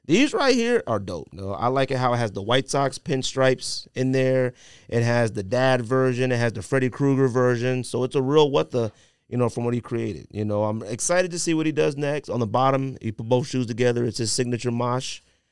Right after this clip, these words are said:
Um, they smell really dope. You know, I know Rico hates that, but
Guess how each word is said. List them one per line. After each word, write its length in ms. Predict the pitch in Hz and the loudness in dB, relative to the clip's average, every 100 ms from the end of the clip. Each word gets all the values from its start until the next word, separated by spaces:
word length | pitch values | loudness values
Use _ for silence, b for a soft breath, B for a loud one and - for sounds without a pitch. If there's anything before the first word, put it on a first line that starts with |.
| _ _ _ | _ _ _
Um, 440 | 107 117 117 113 | 0 2 2 0
they 120 | 110 104 | -2 -4
smell 420 | 120 135 139 135 | -2 0 2 2
really 220 | 120 117 | 2 0
dope. 360 | 104 110 117 - | -2 -2 -4 -4
You 140 | 113 | -6
know, 120 | 110 | -4
I 40 | 113 | -4
know 120 | 117 | -2
Rico 260 | 113 123 113 | -4 -2 0
hates 240 | 110 104 | 0 -2
that, 240 | 104 110 | -2 -2
but 140 | 104 | -4